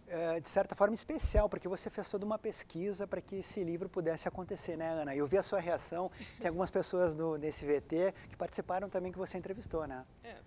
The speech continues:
Speaker 2: é, na verdade, eu meio que caí de paraquedas aqui no, no projeto. Eles já tinham o projeto pronto. Eu fui convidada a participar.
Speaker 1: Um pouco mais perto, por
Speaker 2: É,
Speaker 1: favor.
Speaker 2: a participar do, do projeto. Ou seja, eles já tinham toda uma estrutura. Ah, e eu,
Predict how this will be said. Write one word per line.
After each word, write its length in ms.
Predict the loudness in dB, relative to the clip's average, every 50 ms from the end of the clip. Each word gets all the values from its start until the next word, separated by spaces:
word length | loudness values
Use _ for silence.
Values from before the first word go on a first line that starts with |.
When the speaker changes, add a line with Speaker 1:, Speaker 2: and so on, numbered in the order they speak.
| -20 -14 -12
Speaker 2:
é, 380 | -10 -10 -8 -10 -10 -10 -10 -10
na 160 | -8 -8 -8
verdade, 420 | -6 -8 -6 -4 -2 -2 -2 -2 -6
eu 80 | -8 -10 -12
meio 240 | -12 -10 -10 -10 -10
que 80 | -12
caí 220 | -10 -6 -6 -4 -4
de 100 | -6 -10
paraquedas 880 | -14 -16 -16 -16 -16 -18 -18 -12 -4 -2 -2 -2 -2 -2 -6 -8 -8 -10
aqui 300 | -12 -16 -14 -14 -14 -12
no, 240 | -12 -12 -12 -10 -8
no 140 | -10 -10
projeto. 560 | -4 -2 -2 -2 0 0 -2 -2 -2 -2 -4 -6
Eles 180 | -8 -10 -8
já 140 | -8 -10 -10
tinham 260 | -8 -8 -8 -8 -10
o 20 | -10
projeto 400 | -10 -10 -8 -8 -8 -10 -12 -12 -10
pronto. 480 | -8 -8 -6 -8 -8 -8 -10 -10 -10 -8 -6
Eu 160 | -6 -6 -6
fui 160 | -6 -12 -10
convidada 580 | -8 -8 -8 -8 -6 -4 -2 -2 -2 -2 -4 -6 -8 -8 -8
a 80 | -8
participar. 640 | -6 -4 -6 -6 -6 -8 -10 -10 -8 -8 -6 -6 -6
Speaker 1:
Um 40 | -6
pouco 220 | -6 -6 -4 -2
mais 160 | -2 -2 -2 -2
perto, 280 | 0 0 0 0 -2
por 100 | -2 0
Speaker 2:
É, 80 | 2 2
Speaker 1:
favor. 240 | 4 2 2 0 -2
Speaker 2:
a 140 | -2 -2 -2
participar 600 | 0 -2 -6 -6 -8 -8 -6 -2 0 2 2 2
do, 360 | 2 2 4 4 4 2 2
do 140 | 0 -2 -4
projeto. 420 | -4 -4 -2 0 0 0 0 -2
Ou 80 | -6 -8
seja, 240 | -4 -4 -4 -4 -4
eles 160 | -6 -6 -6
já 100 | -8 -8
tinham 320 | -8 -8 -8 -8 -10 -10 -10
toda 260 | -10 -8 -8 -8 -8
uma 140 | -10 -12 -14
estrutura. 680 | -14 -14 -14 -14 -14 -12 -8 -6 -4 -2 -2 -4 -4 -6 -10 -16 -20 -20 -20 -20 -20 -20 -20 -20 -20 -20 -20 -12 -4
Ah, 500 | -2 0 0 2 0 0 0 -2 -2 -4 -6 -6
e 220 | -6 -4 -4 -2
eu, 300 | -2 -2 -2 -2 -4 -6